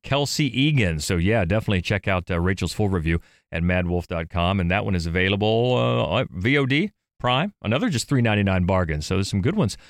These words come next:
for bargain prices this week, and you can catch that now.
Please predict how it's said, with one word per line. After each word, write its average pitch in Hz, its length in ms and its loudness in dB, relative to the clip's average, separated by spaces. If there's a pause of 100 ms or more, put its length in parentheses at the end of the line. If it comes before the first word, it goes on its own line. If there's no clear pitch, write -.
(220)
for 95 100 -2
bargain 92 360 0
prices 85 340 -2
this 85 200 -2
week, 87 240 -2
and 87 160 2
you 90 60 0
can 90 120 -6
catch 101 260 -2
that 98 140 0
now. 110 280 -2